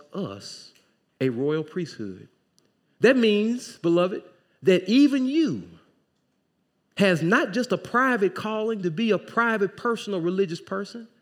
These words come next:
but the Lord, in making you a royal priesthood, you have a public calling to public service. Did you know that?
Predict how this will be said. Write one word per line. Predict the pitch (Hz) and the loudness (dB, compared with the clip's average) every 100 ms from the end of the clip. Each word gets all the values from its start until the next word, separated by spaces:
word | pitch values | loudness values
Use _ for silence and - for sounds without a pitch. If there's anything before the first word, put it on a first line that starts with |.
| _ _ _ _ _ - | _ _ _ _ _ 2
but | 214 | 4
the | 208 | 4
Lord, | 196 240 285 240 | 2 4 4 4
in | 208 | 4
making | 233 226 208 | 2 0 -2
you | 202 311 285 269 269 - - | 2 2 4 0 -4 -12 0
a | 185 180 | 2 4
royal | 185 254 254 220 | 4 2 2 0
priesthood, | - 330 - 190 156 147 220 - _ _ _ | 0 -2 0 -2 -2 -2 -6 -12 _ _ _
you | 147 254 285 262 269 277 _ _ _ | 0 4 4 2 -2 -8 _ _ _
have | 208 208 214 | 0 2 4
a | 185 | 2
public | - - 285 330 262 208 - | 2 -8 -2 0 2 0 0
calling | - 180 160 156 170 202 - - - | -6 -4 -2 -2 -4 -8 -14 -20 -8
to | 208 | -6
public | - - 233 208 233 | -4 -4 -4 -4 -6
service. | - 269 285 185 120 - | -8 -8 -8 -10 -12 -8
Did | 190 | -6
you | 262 | -4
know | 233 247 | -6 -6
that? | 285 302 339 | -6 -6 -10